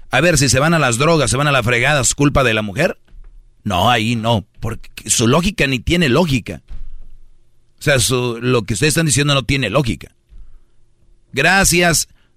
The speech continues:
a mis padres soy lo que soy, hasta cierto punto, pero tú también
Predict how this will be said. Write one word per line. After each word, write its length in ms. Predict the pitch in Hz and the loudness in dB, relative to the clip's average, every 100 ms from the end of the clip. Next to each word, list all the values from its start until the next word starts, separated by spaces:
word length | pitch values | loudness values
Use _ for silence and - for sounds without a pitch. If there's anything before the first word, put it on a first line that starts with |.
| _ | _
a 140 | 139 139 | -2 -2
mis 200 | 123 - | -2 -4
padres 440 | 147 165 165 135 | 0 2 2 0
soy 160 | 147 165 | 2 2
lo 140 | 151 | 2
que 100 | 110 | 0
soy, 360 | 101 127 82 - - _ _ _ | 0 0 0 -6 -20 _ _ _
hasta 240 | - 107 92 | -10 -8 -2
cierto 360 | 135 117 92 | 0 0 -2
punto, 400 | 85 180 220 151 | -4 -4 0 -2
pero 300 | 101 127 110 82 - | 0 0 0 -4 -6
tú 140 | 123 | -4
también 600 | - 156 120 127 170 196 | -2 -2 0 -2 -2 -4